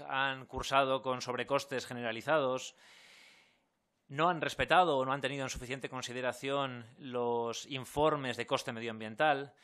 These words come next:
y, con el paso del tiempo, y no siempre por motivos, eh, propios de las administraciones del Estado español, han ido perdiendo sentido práctico, ya que Francia retrasa continuamente la puesta en marcha, la puesta en funcionamiento de la línea de alta velocidad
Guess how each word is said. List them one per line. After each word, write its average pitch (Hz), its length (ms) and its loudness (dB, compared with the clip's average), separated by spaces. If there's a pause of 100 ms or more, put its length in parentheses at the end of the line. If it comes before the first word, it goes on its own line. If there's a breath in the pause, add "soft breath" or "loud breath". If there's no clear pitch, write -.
(220 loud breath)
y, 180 420 -6
con 127 140 -6
el 120 120 -8
paso 156 240 0
del 127 180 -8
tiempo, 139 540 -4 (100)
y 117 120 -12
no 143 100 -2
siempre 156 440 -2
por 98 220 -10
motivos, 113 720 -8
eh, 110 540 -8
propios 139 560 -4 (240)
de 127 80 -10
las 110 120 -6
administraciones 113 680 -8
del 113 100 -6
Estado 117 220 -6
español, 131 400 -8 (480 loud breath)
han 143 160 -2
ido 160 160 2
perdiendo 139 480 0
sentido 131 340 -4
práctico, 120 480 -2 (300)
ya 135 220 -2
que 139 100 -4
Francia 147 580 -2 (680 loud breath)
retrasa 135 480 2
continuamente 139 680 -4
la 117 140 0
puesta 127 240 -4
en 127 80 -6
marcha, 135 320 0
la 117 100 2
puesta 123 220 -4
en 117 80 -10
funcionamiento 123 840 -8
de 120 260 -4
la 120 240 0
línea 123 280 -6
de 113 60 -4
alta 120 200 -4
velocidad 120 440 -6